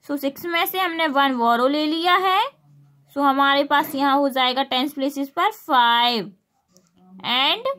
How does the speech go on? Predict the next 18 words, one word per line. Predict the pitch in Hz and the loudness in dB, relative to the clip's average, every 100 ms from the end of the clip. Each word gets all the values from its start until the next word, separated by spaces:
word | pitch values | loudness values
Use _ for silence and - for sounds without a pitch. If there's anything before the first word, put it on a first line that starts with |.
| - - _ - _ | -12 -20 _ -20 _
वंस | 254 254 285 - | 2 4 2 0
प्लेसेस | 302 311 285 277 | -4 -4 -4 -4
पर | 277 294 | 0 2
हो | 262 | 0
जाएगा | 247 254 262 302 | 0 0 2 2
वन | 277 269 269 | 4 2 2
already | 262 247 220 214 214 294 | -2 0 -2 -2 -4 0
था | 302 320 | 2 4
और | 262 233 | 4 2
वन | 233 240 | 0 0
हमने | 269 233 294 | 0 0 -2
बोरो, | 381 277 226 214 214 | 0 2 2 2 0
वन | 220 214 - - | -2 -4 -12 -8
बोरो | 220 220 226 | -2 -2 -2
को | 247 | -4
ले | 247 262 | -2 -2
लिया। | 285 311 359 494 - _ _ _ - - - - _ _ _ | -2 0 -2 -4 -10 _ _ _ -20 -20 -20 -20 _ _ _
So, | - 285 | -2 2